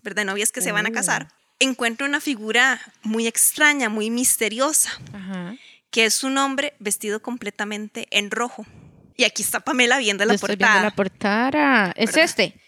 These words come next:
Speaker 1: Es este de acá.
Speaker 2: Es este.
Speaker 1: Ahorita,
Speaker 2: Es que,
Speaker 1: ahorita, sí,
Speaker 2: es
Speaker 1: sí,
Speaker 2: que
Speaker 1: ahorita,
Speaker 2: los
Speaker 1: ahorita.
Speaker 2: dos están como en
Speaker 1: Es que
Speaker 2: rojo.
Speaker 1: las, los dos están en rojo. Ahorita voy a eso.
Speaker 2: Ajá.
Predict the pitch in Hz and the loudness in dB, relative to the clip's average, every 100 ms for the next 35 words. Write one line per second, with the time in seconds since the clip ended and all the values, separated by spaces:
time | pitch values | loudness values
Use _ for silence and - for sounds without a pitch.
0 | _ _ - - 147 - 175 143 - 247 | _ _ -10 -4 -4 -4 -2 -4 0 0
1 | 254 453 508 277 247 240 - 233 214 214 | 2 0 2 2 4 4 4 4 4 2
2 | 214 262 214 339 339 269 247 302 370 381 | 2 4 6 8 8 6 6 6 4 2
3 | 294 277 277 285 262 247 208 302 330 262 | 0 0 2 4 4 4 6 6 4 4
4 | 262 220 226 240 269 247 233 220 190 180 | 4 2 2 2 2 0 0 0 0 0
5 | 208 254 233 226 165 - - - - - | 0 2 4 4 2 0 -6 -12 -16 -8
6 | 214 202 185 | -4 -2 -4